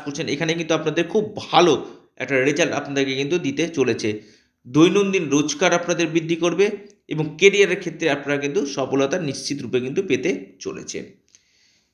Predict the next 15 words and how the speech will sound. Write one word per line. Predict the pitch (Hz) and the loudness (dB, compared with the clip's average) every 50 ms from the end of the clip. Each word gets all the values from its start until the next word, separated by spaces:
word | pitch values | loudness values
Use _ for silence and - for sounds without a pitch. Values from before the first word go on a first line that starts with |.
| _ _ _ _ - | _ _ _ _ -10
সর্বোপরি | - - 143 165 185 202 202 196 220 220 220 | 0 2 4 6 6 6 6 4 2 0 0
সতেরোই | - - - 160 - 220 220 226 226 | -2 -2 -2 -2 0 2 2 2 2
জানুয়ারি | 220 214 208 220 214 202 | 2 0 2 0 0 2
দু | 190 196 | 2 2
হাজার | 180 196 190 190 180 190 - | 2 4 2 2 2 2 4
তেইশ | 180 170 151 143 - - - - - - _ _ _ _ _ _ _ _ | 4 4 4 4 0 -4 -8 -10 -18 -20 _ _ _ _ _ _ _ _
শনির | - - - 160 165 170 175 156 135 127 - - - | -18 -10 -6 -4 -2 -2 -2 -2 -4 -8 -12 -12 -8
মহা | 127 127 135 135 - 190 190 165 120 110 - - - - _ _ _ _ _ _ _ _ _ _ _ _ _ _ _ - | -2 0 0 4 6 6 6 6 4 0 -6 -14 -18 -20 _ _ _ _ _ _ _ _ _ _ _ _ _ _ _ -2
পরিবর্তনে | 143 156 165 180 175 185 180 180 180 165 135 123 - - - | 2 2 4 6 4 4 4 2 0 0 0 0 -4 -4 -2
আপনাদের | - 139 - - 156 156 151 - - - | -2 -2 0 -2 -2 -2 -2 -6 -6 -12
ভাগ্যোদয় | - 127 135 120 117 131 135 131 127 120 117 | -6 -6 -6 -4 -2 -2 0 2 2 2 2
হতে | 113 113 - 107 | 0 -4 -6 -8
চলেছে, | 107 104 - 78 - - - - - _ _ _ _ _ _ _ _ - 127 | -8 -8 -10 -10 -10 -12 -14 -16 -18 _ _ _ _ _ _ _ _ -6 -2
লিখে | 135 156 156 180 180 | 0 0 4 4 4
রাখুন। | 151 131 - - 98 | 4 4 0 -2 -10